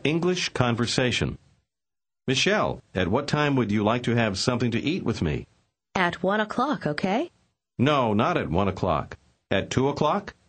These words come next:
Speaker 2: No, not at two o'clock, but at three o'clock.
Speaker 1: Oh, no, not at three o'clock. At four o'clock?
Speaker 2: No, thank you.
Speaker 1: At five o'clock?
Speaker 2: No, later, please.
Speaker 1: Okay, at eight o'clock?
Speaker 2: No, not at eight o'clock,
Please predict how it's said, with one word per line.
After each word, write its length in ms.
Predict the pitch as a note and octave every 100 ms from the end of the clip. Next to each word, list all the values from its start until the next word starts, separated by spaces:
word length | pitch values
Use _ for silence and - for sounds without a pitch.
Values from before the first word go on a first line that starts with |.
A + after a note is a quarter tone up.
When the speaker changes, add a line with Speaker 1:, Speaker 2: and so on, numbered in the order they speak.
| -
Speaker 2:
No, 360 | F3 E3 D#3 D3
not 240 | E3+ C4
at 180 | G3 -
two 180 | - B3+
o'clock, 460 | G3 F3+ F#3 B3 -
but 180 | G3 G3
at 160 | G#3 G3+
three 380 | - - C#4+
o'clock. 500 | F4 - D3 C3 C3 - _ _ -
Speaker 1:
Oh, 180 | C#3 D#3
no, 360 | A#2+ A#2+ G#2 C2+
not 240 | D#2+ A#2+
at 160 | F2+ -
three 240 | - A2+
o'clock. 480 | G2 - B1+ B1+ - _ _ _
At 120 | - -
four 320 | - A#2 D3
o'clock? 440 | D3+ D3+ F#3+ - _ _ _ -
Speaker 2:
No, 160 | B3
thank 320 | C#4+ F#3 E3 -
you. 200 | E3+ E3 _ _ _ _ _ -
Speaker 1:
At 180 | D#2
five 320 | - G2+ G2+ B2
o'clock? 440 | C3+ D3+ G#3 - _ _ -
Speaker 2:
No, 340 | G#3+ B3 F#3 C#3
later, 340 | D3+ C4 D4+
please. 560 | E3+ - F#3+ B3+ E4+ - _ _ _ _ -
Speaker 1:
Okay, 480 | D#3 F#3 F2+ B1+ B1+ - -
at 160 | E2 D#2
eight 140 | A2 C#3
o'clock? 480 | - E3 F#3+ G3 - _ _ _ -
Speaker 2:
No, 400 | C4 F3 C3+ C3+ _ _ -
not 200 | C4 D4+
at 120 | C#4
eight 180 | A3+ A3
o'clock, 380 | F#3+ - E3